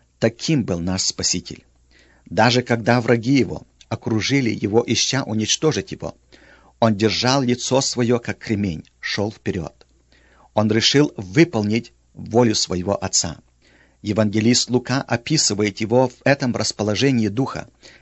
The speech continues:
этими словами: Когда же приближались дни взятия его от мира, он восхотел идти в Иерусалим и послал вестников пред лицом своим.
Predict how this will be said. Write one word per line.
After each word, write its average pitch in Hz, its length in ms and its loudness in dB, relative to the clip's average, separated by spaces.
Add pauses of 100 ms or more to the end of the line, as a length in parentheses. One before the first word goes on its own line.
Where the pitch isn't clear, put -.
(120)
этими 110 320 2
словами: 90 520 -2 (520)
Когда 104 340 2
же 131 240 0 (240)
приближались 113 720 2
дни 131 300 0
взятия 117 500 -2
его 104 240 -2
от 104 160 -8
мира, 104 340 0 (580)
он 123 260 4
восхотел 127 600 2
идти 117 300 -4
в 101 60 -2
Иерусалим 98 560 -4 (560)
и 120 80 2
послал 127 480 2
вестников 110 640 -2
пред 95 200 -6
лицом 117 360 -2
своим. 92 460 -4